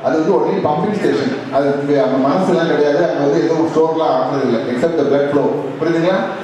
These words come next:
ஆனால் எல்லாமே இருக்கிறது மண்டையில, மூளை தான். மூளையில தான் மனசுன்றது இருக்கு. ஆனா நம்ம பயன்படுத்தல,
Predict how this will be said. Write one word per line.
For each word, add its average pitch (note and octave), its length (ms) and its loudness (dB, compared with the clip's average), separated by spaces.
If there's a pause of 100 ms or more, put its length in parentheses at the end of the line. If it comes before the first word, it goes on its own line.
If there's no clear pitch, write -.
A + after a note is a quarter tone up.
(140)
ஆனால் C#3 400 0
எல்லாமே F3 380 0
இருக்கிறது E3 500 0 (340)
மண்டையில, C#3+ 360 2 (200)
மூளை E3+ 220 2
தான். - 320 -2 (200)
மூளையில F#3 340 0
தான் G3 160 0
மனசுன்றது D#3 420 0
இருக்கு. B2+ 320 0
ஆனா E3+ 180 0
நம்ம C#3 260 -2
பயன்படுத்தல, E3 760 0